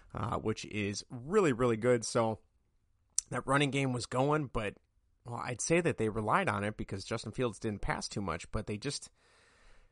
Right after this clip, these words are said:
couldn't get anything going. In terms of receiving, pretty lackluster.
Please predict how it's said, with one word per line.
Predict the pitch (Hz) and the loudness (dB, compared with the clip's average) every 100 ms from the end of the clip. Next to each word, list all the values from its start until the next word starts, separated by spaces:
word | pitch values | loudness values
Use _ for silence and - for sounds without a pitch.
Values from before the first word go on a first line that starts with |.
| - | 0
couldn't | 214 226 | 4 6
get | 202 | 6
anything | 196 165 139 | 4 2 2
going. | 139 131 | 4 4
In | 131 | 2
terms | - 196 165 | 2 0 2
of | |
receiving, | 131 - 160 151 147 123 | 0 0 0 2 2 4
pretty | - 180 | 4 4
lackluster. | 143 131 127 - 117 - 123 117 120 | 4 4 4 2 0 0 0 0 -2